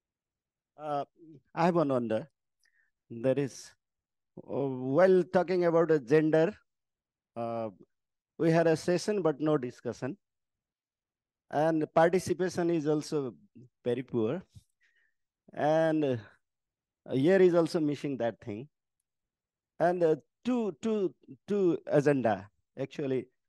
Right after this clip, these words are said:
One is a structured, uh, gender pay gap. In my country, those positions who, uh, which are less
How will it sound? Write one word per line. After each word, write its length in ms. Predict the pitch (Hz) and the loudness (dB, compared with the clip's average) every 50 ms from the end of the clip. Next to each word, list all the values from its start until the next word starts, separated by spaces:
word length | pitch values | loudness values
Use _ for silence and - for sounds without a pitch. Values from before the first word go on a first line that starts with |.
| _ _ _ - | _ _ _ -4
One 220 | - 196 220 220 | 0 0 2 2
is 120 | 220 185 | 2 0
a 120 | 196 185 190 | 2 0 0
structured, 800 | - - - 202 208 208 - - 214 220 220 214 208 202 190 156 - _ - - | -2 -4 -4 -4 -4 -4 0 0 4 4 6 6 6 4 2 -2 -6 _ -8 -6
uh, 380 | 131 135 131 127 127 123 127 | -4 -2 0 0 0 -2 -2
gender 360 | 117 120 165 185 170 175 175 - - | -2 0 -2 0 0 -2 -6 -6 -6
pay 140 | 170 156 131 | -6 -6 -2
gap. 280 | 120 147 143 131 - _ _ _ _ _ _ _ _ _ _ _ _ _ _ _ _ _ _ _ _ _ _ _ _ _ _ _ _ _ _ _ _ _ _ _ _ - | 2 2 2 2 2 _ _ _ _ _ _ _ _ _ _ _ _ _ _ _ _ _ _ _ _ _ _ _ _ _ _ _ _ _ _ _ _ _ _ _ _ -14
In 120 | 165 175 175 | -10 -8 -4
my 200 | 175 185 196 196 | -2 -2 -4 -2
country, 580 | - 165 143 135 113 110 127 135 165 180 180 _ _ _ _ _ _ _ _ _ _ _ _ _ _ _ _ 104 | -4 -4 -6 -6 -4 -4 -4 -4 -4 -4 -8 _ _ _ _ _ _ _ _ _ _ _ _ _ _ _ _ -8
those 280 | 117 160 185 208 208 180 | -2 2 2 2 2 0
positions 640 | - 185 196 185 175 196 180 - 202 208 208 - | 2 2 2 4 4 2 0 0 -2 -2 -4 -4
who, 580 | - 135 113 113 120 127 160 190 190 180 - - _ - - | -10 -12 -8 -6 -2 -2 -2 -2 -2 -4 -6 -8 _ -16 -14
uh, 280 | 123 - - - 139 | -14 -12 -8 -4 -2
which 300 | 135 135 170 190 165 - | 2 4 4 4 4 6
are 300 | 175 165 170 170 165 156 - | 6 8 8 8 6 4 2
less 500 | 120 117 117 123 139 180 233 - - | 2 0 2 2 4 2 2 2 -2